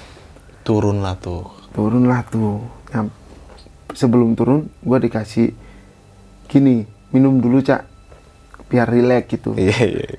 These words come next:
Speaker 2: Sama si Rizal kan, ya, paham kan pasti itu. "Minum, minum." Gua turun, nyampe situ setengah delapan, jam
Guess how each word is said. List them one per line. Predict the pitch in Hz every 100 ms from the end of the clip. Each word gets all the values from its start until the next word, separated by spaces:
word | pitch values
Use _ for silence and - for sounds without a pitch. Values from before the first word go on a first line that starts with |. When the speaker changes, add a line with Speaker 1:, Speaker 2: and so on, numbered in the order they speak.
| -
Speaker 2:
Sama | 127 117
si | 123
Rizal | 123 127 143
kan, | 117 117
ya, | 113 110 -
paham | 113 104 117
kan | 117 110
pasti | 110 117
itu. | 101 - -
"Minum, | 120 120 117
minum." | 110 107 123 - - - - - - - - - - - -
Gua | - 113 113 - - - -
turun, | - 117 117 143 156 -
nyampe | 117 110 101 113
situ | - 113 - 131 131 127 - - - - - -
setengah | - - 123 117
delapan, | 107 104 120
jam | 123